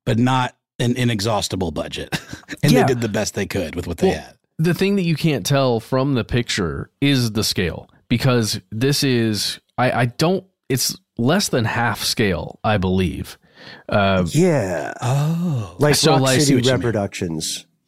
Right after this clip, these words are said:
Speaker 2: Yes,
Speaker 3: If you ever go to Rock
Speaker 2: exactly.
Speaker 3: City.
Speaker 2: So if you're at the front where these large gates are in, the, in these pictures we're looking at, it,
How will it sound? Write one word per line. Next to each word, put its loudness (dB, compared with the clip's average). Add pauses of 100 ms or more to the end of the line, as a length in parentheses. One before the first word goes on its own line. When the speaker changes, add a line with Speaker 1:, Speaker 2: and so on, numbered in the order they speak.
Speaker 2:
Yes, 2
Speaker 3:
If 4
you 4
ever 2
go 0
to 4
Rock 2
Speaker 2:
exactly. 0
Speaker 3:
City. -2 (580)
Speaker 2:
So 2
if -2
you're 2
at 0
the -2
front 0
where 0
these 0
large 0
gates 0
are 2
in, 0
the, 0
in 4
these 2
pictures 0
we're 0
looking 0
at, 0
it, -4